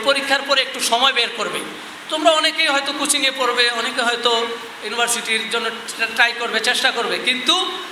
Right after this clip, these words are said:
যত কিছুই করো, চব্বিশ ঘন্টার মধ্যে এক ঘন্টা সময় আমি চাইলাম।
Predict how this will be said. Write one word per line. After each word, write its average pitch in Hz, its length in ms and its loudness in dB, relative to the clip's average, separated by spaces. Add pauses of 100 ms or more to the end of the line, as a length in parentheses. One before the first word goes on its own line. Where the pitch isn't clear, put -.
(200)
যত 302 200 2
কিছুই 370 340 2
করো, 330 320 4 (440)
চব্বিশ 302 300 4
ঘন্টার 320 260 2
মধ্যে 320 180 2
এক 294 180 2 (100)
ঘন্টা 339 200 2
সময় 277 240 2
আমি 254 180 0
চাইলাম। 175 340 -2